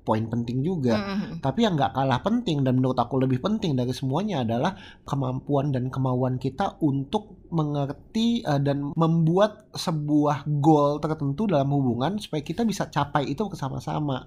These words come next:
Speaker 2: Ya.
Speaker 1: Ya sendiri baik,
Speaker 2: Hmm.
Speaker 1: tapi berdua even better.
Speaker 2: Nah, sama contoh lain dari mengembangkan kali ya.
Speaker 1: Hmm, hmm, hmm.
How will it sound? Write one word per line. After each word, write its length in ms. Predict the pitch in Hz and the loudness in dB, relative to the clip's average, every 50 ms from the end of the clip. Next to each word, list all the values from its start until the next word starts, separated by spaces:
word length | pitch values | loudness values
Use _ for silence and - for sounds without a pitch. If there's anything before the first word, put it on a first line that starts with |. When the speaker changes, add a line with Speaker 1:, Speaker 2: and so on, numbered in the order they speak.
| - - | -12 -12
Speaker 2:
Ya. 140 | 175 165 - - - - _ _ _ | -12 -10 -10 -12 -16 -20 _ _ _
Speaker 1:
Ya 100 | - 135 127 | -2 0 0
sendiri 380 | - - 156 143 156 190 165 160 | 2 2 4 4 4 4 2 2
baik, 500 | 143 120 120 175 175 139 139 147 143 143 | 2 2 4 4 6 6 4 2 0 -4
Speaker 2:
Hmm. 240 | 196 175 175 175 - - - | -8 -10 -10 -12 -12 -16 -12
Speaker 1:
tapi 460 | _ - 135 - 180 185 185 - - - | _ -8 -4 -2 0 0 0 -2 -4 -6
berdua 680 | 151 143 143 139 139 139 139 135 135 147 165 190 190 - - - - - _ _ | -4 -2 0 2 2 4 4 6 6 6 6 4 2 0 -10 -20 -20 -20 _ _
even 260 | 175 156 139 139 139 | 2 4 4 4 2
better. 440 | 123 120 127 127 123 127 110 104 104 - - - - - - - _ | 2 0 -2 -4 -4 -4 -4 -4 -4 -8 -14 -18 -20 -20 -20 -18 _
Speaker 2:
Nah, 200 | - 202 202 196 | -6 -4 -4 -4
sama 340 | 175 - 202 190 208 - - - - _ _ _ - | -2 -2 -2 0 2 0 -2 -2 -6 _ _ _ -8
contoh 300 | - - 196 190 190 208 | -4 -2 -2 0 2 4
lain 160 | 202 196 196 196 | 4 4 4 2
dari 180 | 190 185 190 | 0 -2 -2
mengembangkan 720 | 190 185 190 185 185 180 185 175 175 180 196 208 240 233 233 | -2 -4 -4 -4 -4 -2 2 2 2 2 2 0 0 0 2
kali 220 | 220 208 196 180 180 | 0 0 -2 0 0
ya. 200 | 180 185 190 - | -2 -2 -2 -2
Speaker 1:
Hmm, 160 | - 175 190 202 190 | -2 0 0 0 0
hmm, 180 | 190 196 185 175 | -2 -2 -4 -4
hmm. 120 | - 196 | -6 -8